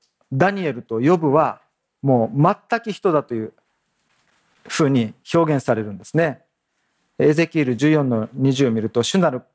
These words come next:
神は言われる。私は生きている。たとえノア、ダニエル、ヨブがそこにいても、彼らはその息子、娘を救うことができない。ただその義によって自分の命を救い得るのみである。」まあ、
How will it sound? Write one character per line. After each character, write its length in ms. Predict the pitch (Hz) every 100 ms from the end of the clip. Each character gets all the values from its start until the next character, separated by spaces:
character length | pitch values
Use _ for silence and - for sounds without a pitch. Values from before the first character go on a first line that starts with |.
| _
神 240 | 135 123
は 300 | 156 147 - _ _ -
言 100 | 123
わ 80 |
れ 120 | 104 104
る。 80 | 95
私 340 | 139 156 -
は 100 | 147
生 100 | 139
き 40 | -
て 120 | 117
い 20 |
る。 80 | 110
た 120 | 147
と 160 | - 175
え 160 | 160 - _ _ _ _
ノ 260 | 135 165 165
ア、 200 | 113 80 _ _ _ _ _ 117
ダ 220 | 113 170
ニ 160 | 156 117
エ 80 |
ル、 160 | 107 107 _ _ _ _
ヨ 220 | 131 175
ブ 220 | 170 113 - _
が 260 | 139 185 -
そ 200 | - -
こ 140 | 151 147
に 80 | 139
い 40 |
て 120 | 135
も、 320 | 135 190 - _ _ _
彼 200 | - 147
ら 100 | 117
は 120 | 107
そ 140 | 104 156
の 140 | 151
息 260 | 135 143 -
子、 120 | 185
娘 340 | 160 156 165
を 120 | 143 120
救 260 | - 190
う 60 | 175
こ 100 | 151
と 100 | 139
が 80 | 127
で 120 | 123
き 100 | 156
な 120 | 117
い。 80 | 113
た 160 | -
だ 100 | 156
そ 140 | 143 180
の 100 | 170
義 160 | 139 190
に 100 | 175
よ 100 | 165
っ 160 | -
て 220 | - 98 - _ _
自 200 | 117 139
分 160 | 147
の 120 | 139 127
命 340 | 139 120 -
を 80 | 143
救 260 | - -
い 40 | 131
得 80 | 123
る 60 |
の 100 | 123
み 120 | 110 101
で 100 | 101
あ 100 | 98
る。」 80 | - _ _ _ _ _ _ _ _ _ _ _ _ _ _ _
ま 80 | -
あ、 120 | 117